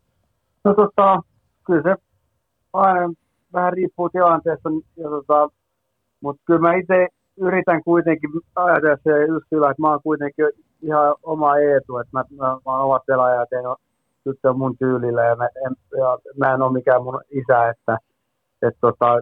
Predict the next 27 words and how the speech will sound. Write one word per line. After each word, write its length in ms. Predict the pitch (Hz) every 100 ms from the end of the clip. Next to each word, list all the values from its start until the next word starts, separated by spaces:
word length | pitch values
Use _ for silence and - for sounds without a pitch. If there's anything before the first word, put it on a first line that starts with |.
| -
yritän 360 | 151 139 135 135
pelaa 220 | 170 160
omaa 240 | 165 147 -
peliä 360 | 151 143 135
vaan 260 | 135 131 127
ja 80 | 120
tota, 320 | 117 - 123
en, 160 | 123 135
en 80 | 131 -
kiinnitä 240 | 135 127 123
kuitenkaan 420 | 139 135 127 127
niin 120 | 127 123
vaan 160 | 123
huomioon 460 | 127 127 120 120 113 _ _ _ _ _ _ _ _
siihen, 260 | 127 117 113
että 180 | -
mitä 260 | 117 113 110 120
muut 280 | 123 120 -
sanoo 340 | 120 113 113
tai 160 | 107 110
miettii, 500 | 113 113 - - 113
että 340 | 110 _ 107 107 _ _ _ _ _ _ _
mä 140 | 131
teen 200 | 123 117
mun, 280 | 123 147 147
mun, 340 | 156 160 156 147 -
mun, 420 | 110 160 147